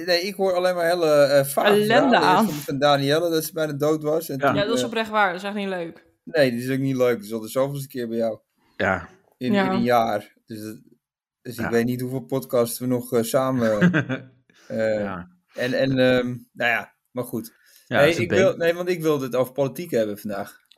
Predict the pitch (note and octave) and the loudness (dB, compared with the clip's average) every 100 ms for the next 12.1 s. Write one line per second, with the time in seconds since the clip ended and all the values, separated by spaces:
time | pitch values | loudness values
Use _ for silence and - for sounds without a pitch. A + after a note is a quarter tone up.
0 | _ A2+ A#2+ D3+ G3+ A3+ A3+ A3 G3 G3+ | _ -4 -2 4 4 4 0 2 4 4
1 | G3+ F#3+ G3 F#3 F#3+ F#3 F#3+ F3+ F3+ E3 | 4 2 -2 -4 -4 -4 -4 -2 -2 -2
2 | C#3+ D3+ D3+ D3+ C#3 C3+ C3+ C#3+ C#3+ B2+ | -4 -4 -4 -6 -6 -6 -8 -8 -6 -4
3 | B2 C3+ D3 G2 F2+ - _ _ - C#3 | 0 0 0 -4 -10 -16 _ _ 0 2
4 | A#2+ F#2+ - _ B2+ - G#3 G#3+ A3 A3 | 2 -2 -10 _ -10 -4 0 0 -2 0
5 | G#3 F#3 F#3+ - _ _ _ _ - C#3+ | 2 2 -2 -10 _ _ _ _ 2 4
6 | E3+ F3 D#3 D#3+ E3 E3 - - D#3 B2+ | 4 0 -2 -2 -2 -6 -8 -8 -8 -6
7 | C#3 C3+ B2 B2 A#2+ E3 D#3 E3+ E3+ D#3 | -4 -4 -6 -6 -6 -6 -8 -6 -4 -4
8 | D#3+ C#3 - - G#3+ F3+ E3+ - D#3+ C3 | -4 -6 -4 0 0 0 -4 -2 0 0
9 | A2 - A#2+ G2+ - _ _ _ _ _ | -4 -8 -8 -8 -12 _ _ _ _ _
10 | _ - E3 C#3 F3+ - _ _ _ - | _ 0 2 2 0 -10 _ _ _ -20
11 | _ - D#3 D#3+ D#3 F3+ E3 D#3 E3 D#3 | _ 2 6 6 4 -4 -2 0 0 0